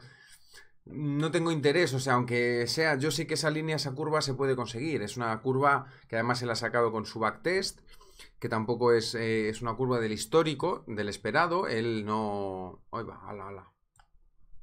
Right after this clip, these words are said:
¿Por qué me ha dado la vuelta al texto?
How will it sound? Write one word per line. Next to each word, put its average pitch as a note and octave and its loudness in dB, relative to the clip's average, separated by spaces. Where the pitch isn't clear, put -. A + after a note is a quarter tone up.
¿Por F#2 -8
qué A#2+ -4
me B2 0
ha A#2+ 0
dado A#2+ 0
la A2 0
vuelta A2+ -2
al A2 -2
texto? F#2 -10